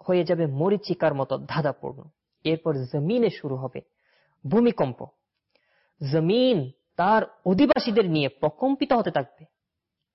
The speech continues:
এ প্রসঙ্গে আল্লাহ তাআলা সূরা নাজিআত এর ছয় থেকে আট নং আয়াত পর্যন্ত ইরশাদ করেন, "ইয়াউমা তারজুফু রাজিফাতু তাতবাউহা রাদিফা,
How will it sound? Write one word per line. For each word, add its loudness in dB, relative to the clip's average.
এ 0
প্রসঙ্গে -4
আল্লাহ -2
তাআলা -2
সূরা -2
নাজিআত 0
এর -4
ছয় -2
থেকে -8
আট -6
নং -6
আয়াত -2
পর্যন্ত -10
ইরশাদ -8
করেন, -6
"ইয়াউমা 0
তারজুফু -4
রাজিফাতু -2
তাতবাউহা -2
রাদিফা, -4